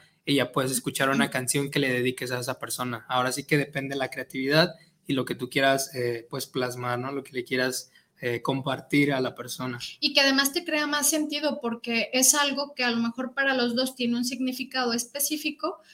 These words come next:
Speaker 2: Bajas esa canción, la conviertes en una tarjeta, en algo y lo vas y lo es-, lo escaneas y en automático te reproduce la música, ¿no? Bendita tecnología y mercadotecnia.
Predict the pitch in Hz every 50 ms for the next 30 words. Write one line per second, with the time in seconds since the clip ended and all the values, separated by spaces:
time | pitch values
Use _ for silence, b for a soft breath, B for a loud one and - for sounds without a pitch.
0 | b b b - - 214 220 - - 240 220 - 226 220 - 240 233 - 262 254
1 | 262 - - 294 285 277 269 226 208 - - 226 226 220 226 220 220 240 240 -
2 | 233 214 220 214 214 214 214 - 214 226 226 - 262 254 262 - 254 247 240 233
3 | 226 220 226 240 254 285 277 320 349 349 302 262 240 233 233 214 226 226 226 240
4 | 262 262 254 262 226 220 220 - - 233 240 233 233 - 247 233 240 254 269 302
5 | 311 - 302 254 233 226 214 214 214 220 220 - 220 220 220 - - - - 262
6 | 262 _ - 226 220 220 220 - 220 220 214 220 220 254 262 247 226 226 254 -
7 | - - - 233 233 247 254 254 254 262 262 269 247 285 285 320 320 320 320 277
8 | 262 262 254 254 247 247 - 269 269 285 294 285 269 254 233 165 240 240 240 233
9 | - 277 262 262 269 294 330